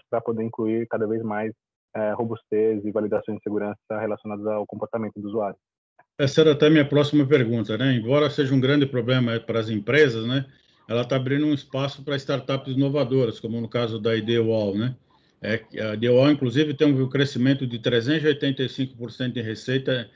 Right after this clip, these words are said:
Speaker 2: entre março de dois mil e vinte e setembro de dois mil e vinte e um. Quais são os serviços que estão alavancando esse crescimento?
Speaker 1: É, a gente tá muito feliz, a gente tá num momento muito, é, é,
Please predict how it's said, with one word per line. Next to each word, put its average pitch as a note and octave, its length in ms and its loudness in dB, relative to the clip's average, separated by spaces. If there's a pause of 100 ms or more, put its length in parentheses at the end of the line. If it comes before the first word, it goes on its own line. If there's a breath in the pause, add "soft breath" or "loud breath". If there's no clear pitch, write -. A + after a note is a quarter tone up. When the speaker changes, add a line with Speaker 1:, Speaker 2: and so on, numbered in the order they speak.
(280 soft breath)
Speaker 2:
entre A#2+ 260 -2
março B2+ 380 2
de A#2+ 140 -4
dois B2+ 200 2
mil B2 160 2
e A#2 140 0
vinte C3+ 640 0
e - 40 -8
setembro C#3 640 0
de C3+ 140 2
dois C#3 260 2
mil C3+ 120 6
e C3+ 140 2
vinte C#3 260 0
e C#3 40 2
um. G#2+ 220 -2 (520 soft breath)
Quais C#4 160 4
são A#3+ 220 0
os - 100 -2
serviços E3 500 2
que C#3 100 -2
estão C#3+ 220 0
alavancando C3 600 0
esse A2+ 160 -8
crescimento? A2+ 600 -6 (1900 loud breath)
Speaker 1:
É, A#2 920 4
a A2 60 -4
gente B2+ 160 -4
tá C#3 100 -2
muito C#3+ 280 -2
feliz, C#3 360 -2
a C#3 40 -8
gente C3 100 -10
tá B2+ 80 -8
num B2+ 60 -6
momento A#2+ 360 -6
muito, B2 800 -6 (120)
é, G#2+ 480 -8 (600)
é, - 60 -18